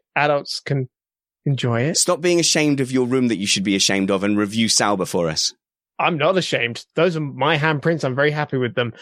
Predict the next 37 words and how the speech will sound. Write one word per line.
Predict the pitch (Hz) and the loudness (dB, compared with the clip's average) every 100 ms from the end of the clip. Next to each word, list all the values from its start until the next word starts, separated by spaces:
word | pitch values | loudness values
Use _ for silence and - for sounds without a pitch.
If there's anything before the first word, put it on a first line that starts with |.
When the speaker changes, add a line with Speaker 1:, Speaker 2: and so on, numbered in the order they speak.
| - - | -20 -4
Speaker 1:
So, | 190 160 120 147 | 0 0 0 2
Alfa | 185 180 | 2 4
Romeo, | 175 156 147 120 - _ _ - | 2 4 2 2 -2 _ _ -2
um, | 143 156 156 _ _ - - - | 2 2 0 _ _ -20 -20 -4
only | 262 392 427 | 0 2 2
eighth | 302 285 330 330 | 2 0 0 -2
in | 339 | 0
the | |
championship, | - 349 392 370 330 165 117 - _ _ _ _ - | 2 0 2 2 2 -2 -4 -8 _ _ _ _ -4
which | 254 240 | -2 2
is | 240 | 0
a | |
bit | 226 320 - _ _ _ _ _ | 2 0 0 _ _ _ _ _
surprising | - 240 - 285 320 247 170 123 120 - _ _ _ - | -4 -4 0 0 2 4 2 0 -6 -16 _ _ _ -2
when | 170 180 | 2 4
you | 175 175 170 156 _ _ _ _ - | 4 4 2 -2 _ _ _ _ -2
consider | 185 202 185 | 0 2 2
how | 160 185 | 2 2
well | 165 208 | 4 4
they | 160 143 | 2 -6
started | - 143 139 | -2 -2 -2
the | |
season, | 143 160 135 143 131 123 _ _ _ - | 0 0 2 0 0 -4 _ _ _ 0
uh, | 143 143 | 2 4
and | 147 180 | 4 4
all | 170 | 2
the | 160 | 2
sort | 165 | 0
of | 143 | -4
hype | - 180 175 151 | 0 0 0 -8
that | 139 | -8
was | 127 | -2
built | 156 139 | -2 0
up | 143 135 | -2 0
about | 135 123 139 | 0 0 0
Alfa | 131 135 | 0 0
Romeo, | 131 135 127 | 2 2 0